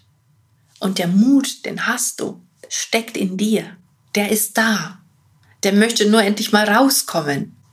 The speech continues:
Jeder von uns ist mit Mutanteilen geboren. Und auch wenn du dir noch so einredest, dass du ängstlich bist, du hast auch Mut. Überleg doch mal,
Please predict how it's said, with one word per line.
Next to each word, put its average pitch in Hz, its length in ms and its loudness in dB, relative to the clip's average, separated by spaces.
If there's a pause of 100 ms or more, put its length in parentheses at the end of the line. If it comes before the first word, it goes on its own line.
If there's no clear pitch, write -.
(140)
Jeder 254 320 2
von - 180 -6
uns - 280 -8
ist - 160 -6
mit 180 200 -4
Mutanteilen 170 960 0
geboren. 185 440 -4
Und 180 180 -6
auch 202 160 -2
wenn 196 120 2
du 208 80 4
dir 226 140 0
noch 247 320 -2
so - 260 -4
einredest, 185 680 -2
dass 185 120 -6
du - 180 -8
ängstlich 226 520 -4
bist, - 380 -14 (120)
du - 80 -16
hast - 180 -8
auch 190 220 -8
Mut. 180 480 -4 (720)
Überleg 208 520 0
doch 202 180 -2
mal, 156 380 -6